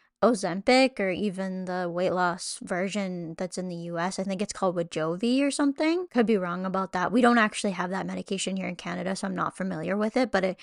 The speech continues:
from what I understand, it's basically just been rebranded, particularly for weight loss. I hope you have enjoyed this particular podcast.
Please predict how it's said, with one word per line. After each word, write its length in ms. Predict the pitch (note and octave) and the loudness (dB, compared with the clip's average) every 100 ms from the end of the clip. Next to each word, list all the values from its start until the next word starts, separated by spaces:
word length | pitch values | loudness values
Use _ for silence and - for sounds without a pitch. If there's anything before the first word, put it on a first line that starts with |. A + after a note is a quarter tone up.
| - - | -14 -4
from 120 | - | 4
what 140 | A#3 A3+ | 8 8
I 100 | A3+ | 8
understand, 540 | G#3 G3 - F3+ F3+ | 4 0 -2 -4 -4
it's 120 | F3 | -6
basically 460 | - F#3+ - F#3 F#3 | -2 0 0 -2 -2
just 220 | F3 E3+ | -2 -4
been 160 | F3+ F3 | -4 -6
rebranded, 600 | E3 E3 D#3+ E3+ E3+ E3+ | -6 -8 -6 -6 -6 -8
particularly 600 | G3 - - F3 F3 E3+ | -10 -10 -8 -6 -2 -4
for 160 | E3+ F3 | -4 -4
weight 220 | E3+ F3 | -2 2
loss. 400 | C4+ F4 F#4+ - | 6 6 6 2
I 60 | A3 | 4
hope 220 | B3+ D4+ | 4 6
you 80 | D#4 | 8
have 120 | B3 | 8
enjoyed 320 | A#3+ G#3+ G3 | 6 4 2
this 140 | G3 F#3+ | 0 -6
particular 600 | G#3 - G3 G3 F#3+ F#3+ | -8 -6 -6 -4 -4 -2
podcast. 840 | - F#3 F#3 - F#3+ F#3+ G3 - | 2 2 2 2 6 6 4 -6